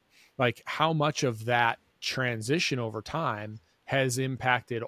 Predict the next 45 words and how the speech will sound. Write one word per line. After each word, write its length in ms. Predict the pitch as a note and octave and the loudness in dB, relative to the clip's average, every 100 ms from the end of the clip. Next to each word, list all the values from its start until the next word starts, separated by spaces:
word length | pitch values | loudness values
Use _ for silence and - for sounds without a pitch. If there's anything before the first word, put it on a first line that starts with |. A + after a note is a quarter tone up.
| - | -4
all 320 | C3 D3 C#3+ | 2 4 4
the 120 | B2+ | 4
things, 440 | A#2+ C#3+ A#2 G#2 - | 0 0 -2 -4 -2
right? 260 | B2 B2+ | 0 0
So 140 | - B2+ | -2 -2
now 300 | B2 B2 B2 | 2 2 2
not 220 | C3 C#3 | 2 0
only 200 | C#3 C3+ | 0 0
is 120 | A#2 | -2
it 60 | A#2 | -4
the 60 | |
gut 300 | A2 C3 C#3+ | -2 0 0
biome, 400 | B2 A#2+ A#2 A#2+ | 0 0 -2 -4
it's 120 | A#2+ - | -6 -6
just 280 | B2 - | -6 -6
my 160 | B2 A#2 | -4 -4
experiences 800 | A2+ - - C3 B2+ A#2 A#2+ A2 | -6 -6 -2 -2 -2 -4 -6 -4
with, 220 | A#2+ A2 _ - - | -6 -6 _ -4 2
now 80 | D#3 | 6
my 160 | D3 | 6
body 260 | B2+ C3 C3 | 6 4 4
wants 240 | B2 B2 | 2 0
to 60 | A#2 | -4
fight 280 | - A#2 - | -2 -2 -2
something, 460 | - E3 D3+ - - _ - - - | -2 -2 -4 -10 -14 _ -20 -18 2
but 260 | B2+ A#2+ A#2 | 4 4 2
it's 140 | A#2+ | -2
not 160 | C3+ B2+ | 0 0
gonna 120 | C3 | 0
fight 380 | - C3 B2+ - | 0 2 2 0
something 260 | C3 B2+ B2 | -4 -2 -2
that 100 | A#2+ | -2
it 100 | B2+ | -2
needs 260 | D#3 G3+ - | -2 0 0
to 100 | C3+ | 2
fight. 260 | A#2 A#2+ | 2 2
It's 100 | B2 | -2
gonna 140 | B2+ A#2 | -4 -4
fight 240 | A#2 A2+ | 0 2
other 220 | B2 C#3 | 2 2
things. 360 | A2+ A2+ G#2+ A2 | 0 -4 -6 -10
And 80 | A2 | -6
so 120 | A#2+ | -4
we 120 | A#2 | -2
have 180 | A#2 | -2